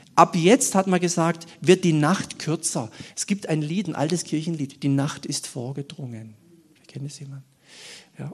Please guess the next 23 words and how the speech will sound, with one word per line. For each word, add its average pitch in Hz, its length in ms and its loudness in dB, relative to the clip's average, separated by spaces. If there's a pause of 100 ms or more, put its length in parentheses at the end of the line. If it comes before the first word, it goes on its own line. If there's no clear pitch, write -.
Oder 147 180 2
auch 143 100 0
über 139 120 0
Jesus 147 340 0
gibt's 143 180 -2
ja 127 60 -4
ganz - 220 -2
viele 139 220 -2
Lichtlieder. 156 960 -4 (100)
Ist - 120 -10
schön. 269 400 -4 (420)
Das - 100 -8
ist - 140 -12
toll, 156 320 4
ja. - 160 -4
Auch 151 120 -6
moderne 208 380 2
Chorusse 233 640 0
und 170 120 -6
alte 214 320 -2
Lieder, 202 300 -4
ganz 180 220 -6
wunderbar. 190 580 -2